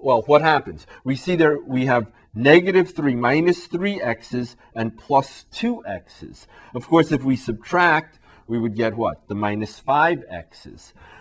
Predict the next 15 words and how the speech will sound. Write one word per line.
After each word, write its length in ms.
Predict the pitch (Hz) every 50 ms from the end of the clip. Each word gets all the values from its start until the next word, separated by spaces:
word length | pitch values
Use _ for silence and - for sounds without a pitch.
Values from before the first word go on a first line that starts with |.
| - _
But 160 | - 135 -
suppose 580 | - 156 143 - - 175 180 202 208 233 214 180
we 160 | 185 170 143
multiplied 800 | 127 123 139 156 180 208 - 247 226 - 185 160 147 143 123 117
this 200 | 135 135 - -
equation 760 | 143 - - - 117 104 101 101 92 - 110 107 110 113 113 _ _ _ _ _ _ _
by 160 | 107 107 107 104 - _ _
two, 600 | - - - - 233 247 196 117 95 92 - 185 - _ _ _ _ _ _ _ _ _ _ _ _ _ _ _
then 220 | 117 120 117 113
what? 260 | 123 113 90 80 -
We'd 200 | 110 120 113 107
get 280 | 107 120 117 113 - _ _ _ _
minus 360 | 107 110 117 117 113 107 107 -
six 460 | - - - 240 262 - - - -
X's. 680 | 92 85 80 - - - - 104 131 190 - - -